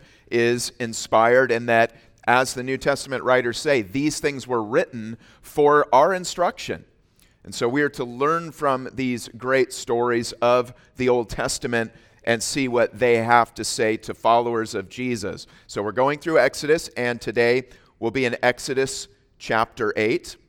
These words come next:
I'm gonna go ahead and just begin in prayer this morning, and we'll read through the text as we go through the sermon itself.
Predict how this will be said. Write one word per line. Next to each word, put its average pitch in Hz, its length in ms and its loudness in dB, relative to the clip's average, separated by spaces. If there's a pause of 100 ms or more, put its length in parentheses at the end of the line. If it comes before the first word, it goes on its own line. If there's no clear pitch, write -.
(1000)
I'm 117 80 -12
gonna 135 80 -2
go 160 180 8
ahead 170 160 4
and 147 60 -10
just 139 180 -10
begin 120 340 0
in 127 120 -6
prayer 123 360 0
this 120 260 -6
morning, 117 440 -4 (200)
and 101 120 -8
we'll 120 140 -4
read 127 280 -4
through 123 220 -4
the 107 100 -2
text - 600 -4 (880)
as 101 180 -4
we 107 120 -6
go 104 180 -2
through 101 160 -12
the 90 80 -8
sermon 95 400 -8
itself. - 560 -8